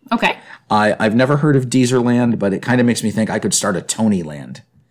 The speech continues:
Speaker 1: I mean, it sounds pretty fun.
Speaker 2: I, I don't know what I would do at Tonyland,
Speaker 1: <laughs>
Speaker 2: but, uh, let's, let's see what we can, uh, set up.
Speaker 1: All right.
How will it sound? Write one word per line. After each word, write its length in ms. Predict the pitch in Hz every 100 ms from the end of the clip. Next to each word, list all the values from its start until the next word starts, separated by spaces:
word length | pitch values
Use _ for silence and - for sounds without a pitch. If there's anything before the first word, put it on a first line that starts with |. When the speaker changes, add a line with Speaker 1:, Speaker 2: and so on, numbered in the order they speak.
| -
Speaker 1:
I 80 | 196
mean, 120 | 202
it 80 | 170
sounds 260 | - 226 262
pretty 220 | - 127
fun. 320 | - 175 -
Speaker 2:
I, 120 | 107 -
I 60 |
don't 200 | 101 120
know 80 | 123
what 120 | 117
I 40 | 107
would 120 | 98
do 120 | 107
at 80 | 113
Tonyland, 760 | - - - 123 131 139 - -
Speaker 1:
<laughs> 20 |
Speaker 2:
but, 440 | 87 85 82 - 87
uh, 360 | 85 85 82 -
let's, 300 | 90 - -
let's 160 | 92
see 140 | - 104
what 100 | 82
we 60 | 82
can, 320 | 76 76 73
uh, 120 | 73
set 220 | 73 71
up. 220 | 64 - _ _ _ _ - -
Speaker 1:
All 180 | 180 165
right. 360 | 156 185 349